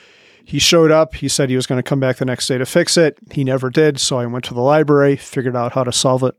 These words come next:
myself. I think he wanted, like, a hundred and twenty-five dollars, and I, I think I solved it for, like, two dollars. It was a washer from Home Depot, and that was it.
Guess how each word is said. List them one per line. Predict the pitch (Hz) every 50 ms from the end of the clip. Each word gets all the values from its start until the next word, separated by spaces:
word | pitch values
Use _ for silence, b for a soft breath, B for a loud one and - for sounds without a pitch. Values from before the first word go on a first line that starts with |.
| _
myself. | - 123 127 - - 160 139 139 139 - -
I | 123 120
think | - 131 123 - -
he | - 170 151
wanted, | 139 127 120 120 123 - - 127 120 123 -
like, | 127 120 117 -
a | 107
hundred | - - - 147 151 151 160 143 135 131
and | 127 123
twenty-five | - - 139 135 131 - - 127 127
dollars, | 123 160 165 175 170 165 165 160 147 -
and | 143 123
I, | 117 123 123 B B B B B B B B B B B B B B B B
I | 147 135
think | - 147 -
I | 120 123
solved | - - 127 120 127 - -
it | -
for, | - - 131
like, | - - -
two | - - 175 147
dollars. | 135 120 110 107 117 120 117 -
It | 127
was | 120 120 -
a | 113 107
washer | 110 117 110 113 113 - - 117
from | 113 - 127 113
Home | - 131 123 123
Depot, | 120 127 123 120 - 123 117
and | 123 131 135
that | 131 127
was | 117 117 -
it. | 131 120 120 131